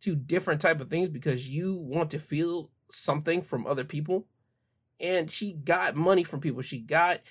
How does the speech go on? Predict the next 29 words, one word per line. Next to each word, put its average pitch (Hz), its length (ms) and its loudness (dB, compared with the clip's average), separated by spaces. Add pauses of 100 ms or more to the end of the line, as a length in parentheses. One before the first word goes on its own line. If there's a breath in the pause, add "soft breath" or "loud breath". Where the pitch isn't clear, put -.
(140 loud breath)
sympathy. 151 560 -2
She 127 160 -8
got 151 340 0
all 180 280 2
these 180 160 -6
other 160 240 2
emotions 151 380 0
that 131 120 -2
she 190 160 -4
probably 233 340 -2
was 202 220 0
lacking 156 580 0 (120)
in 143 160 -4
some 208 260 4
department 160 520 2 (140)
of 170 220 -4
her 190 100 4
life. 151 360 0 (200)
I 196 140 4
don't 208 140 6
know 156 80 6
what 135 260 4
it 190 100 8
is 185 200 8
that 170 120 -6
the 131 80 -6
mom 151 440 -4
lacked. 147 580 -4 (180)
Again, 139 280 0